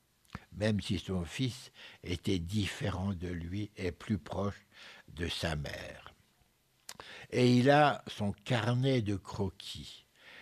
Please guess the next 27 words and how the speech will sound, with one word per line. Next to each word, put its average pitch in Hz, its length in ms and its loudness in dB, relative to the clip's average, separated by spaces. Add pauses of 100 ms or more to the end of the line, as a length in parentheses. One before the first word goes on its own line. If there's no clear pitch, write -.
(160)
des 98 140 0
croquis 120 540 2
nombreux, 95 680 0 (160)
parce 95 260 -6
que 113 120 -4
dans 110 300 0
le 107 200 2
salon 120 600 2
de 101 180 -2
coiffure 101 720 -6 (460)
de 80 180 -4
sa 90 300 -2
mère, 127 400 0
un 85 100 -4
salon 87 540 -4
de 82 320 -6 (160)
haute 147 440 2 (120)
coiffure 85 720 -4 (160)
de 78 120 -12
sa 90 240 -6
mère, 123 360 -4 (380)
un 82 140 -6
salon 92 420 -2
prestigieux, 85 960 -6 (520)
eh 110 100 -2
bien, 135 320 6
il, 117 340 4